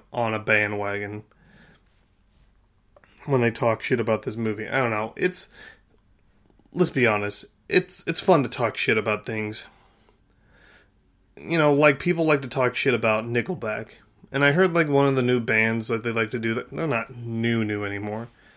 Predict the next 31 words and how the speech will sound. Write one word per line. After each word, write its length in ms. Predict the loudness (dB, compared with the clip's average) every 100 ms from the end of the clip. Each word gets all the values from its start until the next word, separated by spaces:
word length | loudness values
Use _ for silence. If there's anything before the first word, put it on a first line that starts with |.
| -20 -20 _
but 100 | -4
new 300 | 0 2 2
compared 480 | 0 -6 0 2 2
to 60 | 2
Nickelback 720 | 0 0 0 0 2 0 0
is, 140 | -2
like, 120 | -2
Imagine 440 | -2 0 0 0 -6
Dragon. 640 | -6 0 0 0 -4 -6 _ _ _ -4
They 120 | -2
became, 340 | -2 -2 -2
like, 160 | -2 -4
the 80 | -2
new 220 | 0 0
Nickelback. 720 | 0 0 -2 -2 0 0 -2
And, 260 | -6 -6 -6
and 320 | -4 -2 -4
someone 320 | -4 -4 -4
said 240 | -6 -6 -4
that. 240 | -8 -8 _ _ _ _ _ _ _ _ _ _ _ _ _ _ _ _ _ _ _ -20 -20 _ _ _ _
I 40 | -6
was 120 | -4
like, 80 | -2
"Why?" 580 | 4 6 8 6 4 -4 -16 _ _ _ _ _ _ -20 -20 _ -20 _ -6
I 60 |
guess 180 | -2 -2
it's 120 | -2
just 180 | -4 0
in 180 | 0 0
people's 500 | 0 -2 0 0 0
natures, 580 | 0 0 0 -4 -4